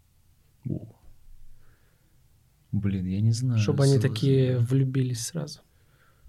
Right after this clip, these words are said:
Speaker 1: Блин.
Speaker 2: Мне кажется, я начал с пятидесяти лет любви, и потом всё скупил.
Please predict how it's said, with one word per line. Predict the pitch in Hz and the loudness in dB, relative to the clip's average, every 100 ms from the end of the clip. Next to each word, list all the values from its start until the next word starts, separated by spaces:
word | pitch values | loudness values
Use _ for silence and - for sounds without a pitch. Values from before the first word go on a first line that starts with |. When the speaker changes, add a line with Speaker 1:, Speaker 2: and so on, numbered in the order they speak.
| - | -16
Speaker 1:
Блин. | 143 127 113 107 104 95 - 107 - _ _ _ _ _ _ _ _ _ _ _ _ _ _ _ _ _ _ _ | -12 -10 -8 -8 -8 -10 -10 -12 -14 _ _ _ _ _ _ _ _ _ _ _ _ _ _ _ _ _ _ _
Speaker 2:
Мне | 156 | -2
кажется, | 165 170 - | 0 0 0
я | 139 | 0
начал | 143 147 | 0 -2
с | 139 | -8
пятидесяти | - 143 139 - | -6 -6 -6 -6
лет | 143 160 | -8 -8
любви, | 143 165 170 - _ _ _ _ - | -8 -8 -8 -12 _ _ _ _ -8
и | 165 | -6
потом | 156 151 160 | -6 -8 -10
всё | - 170 | -10 -10
скупил. | - - - | -12 -14 -16